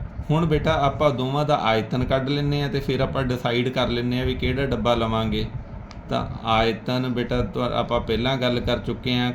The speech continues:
ਘਣਾ, ਘਣ ਦਾ ਆਇਤਨ ਭੁਜਾ ਗੁਣਾ ਭੁਜਾ ਗੁਣਾ ਭੁਜਾ ਹੁੰਦਾ ਅੱਠ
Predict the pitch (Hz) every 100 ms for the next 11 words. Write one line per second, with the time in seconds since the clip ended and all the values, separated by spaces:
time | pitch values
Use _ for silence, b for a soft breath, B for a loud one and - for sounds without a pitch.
0 | 131 127 120 117 - - B B - 143
1 | 139 120 110 131 127 123 117 135 135 131
2 | 147 120 117 123 131 135 196 139 127 123
3 | 131 135 143 127 123 127 127 135 - 110
4 | 117 - -